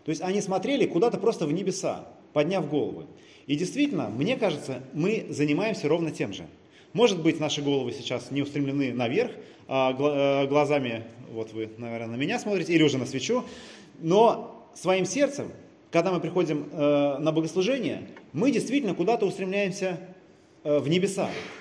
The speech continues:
Как будто бы наш духовный взор, он вот устремляется куда-то туда. И иной раз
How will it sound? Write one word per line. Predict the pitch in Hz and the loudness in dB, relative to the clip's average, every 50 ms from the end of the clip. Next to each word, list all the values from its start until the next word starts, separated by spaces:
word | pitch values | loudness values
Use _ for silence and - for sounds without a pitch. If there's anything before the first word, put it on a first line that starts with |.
| - - - - | -18 -20 -2 0
Как | 165 175 | 2 4
будто | 185 214 214 196 | 4 4 4 4
бы | 180 190 | 4 4
наш | 185 233 247 202 | 4 4 2 2
духовный | 160 180 180 - 233 269 262 240 214 208 185 | 2 0 0 4 2 2 2 2 0 0 0
взор, | 147 139 - 180 240 277 277 220 - - - - - - - | -2 0 2 4 6 6 4 2 0 -8 -14 -18 -20 -18 2
он | - 185 220 262 269 214 - - - - | 8 10 10 10 10 6 -2 -6 -10 -6
вот | 175 175 208 208 - 208 | 0 0 0 0 0 -2
устремляется | 196 - 202 202 202 214 220 214 208 208 - 180 170 - - - | -2 0 0 0 2 4 4 4 2 2 -2 -4 -6 -6 -8 -4
куда-то | - 175 170 214 208 208 180 | -2 4 6 6 4 4 0
туда. | 180 180 180 160 139 110 90 92 - - - - - - - | -2 -2 0 0 0 0 0 -4 -8 -14 -18 -20 -20 -6 0
И | 143 170 | 2 2
иной | 190 202 220 226 | 4 4 2 4
раз | 220 214 208 196 - - - | 4 4 4 2 0 -6 -10